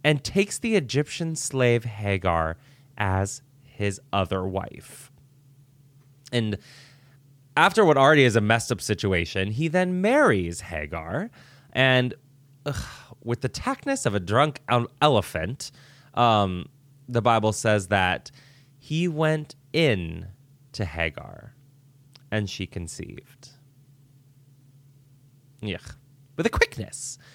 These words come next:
So in a matter of verses in the Bible, which, if you didn't know, the Bible is broken up into chapters and verses, not paragraphs or narratives, but verses. In a matter of verses,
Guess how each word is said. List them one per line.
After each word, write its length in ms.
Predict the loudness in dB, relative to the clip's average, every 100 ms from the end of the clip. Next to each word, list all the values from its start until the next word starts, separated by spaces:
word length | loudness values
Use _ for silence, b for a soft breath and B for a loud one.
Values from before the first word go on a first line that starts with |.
| b b b b b b b
So 200 | -2 2
in 60 | 4
a 40 | 4
matter 320 | 4 6 6
of 140 | 4
verses 800 | 4 4 4 0 -2 -2 -6 -10
in 180 | -6 -4
the 80 | -2
Bible, 600 | -4 -6 -10 -8 -8 -8 _ -12
which, 540 | -8 -8 -10 -16 -18 -20 -14
if 140 | -8
you 60 | -4
didn't 200 | -4 0
know, 120 | 0
the 100 | 0
Bible 320 | 0 0 -2
is 100 | -6
broken 280 | -4 -4 -4
up 120 | -6
into 140 | -6 -8
chapters 460 | -4 -6 -4 -8
and 120 | -8
verses, 440 | -6 -8 -6 -10 -8
not 280 | -12 -12 -18
paragraphs 800 | -8 -6 -6 -6 -6 -8 -10
or 80 | -12
narratives, 580 | -8 -8 -8 -8 -10 -12
but 180 | -10 -10
verses. 640 | -4 -4 -2 -6 -8 -8 -12 b b b b b 0
In 100 | 2
a 40 |
matter 320 | 6 6 8
of 100 | 6
verses, 760 | 6 4 4 2 -2 -2 -4 -8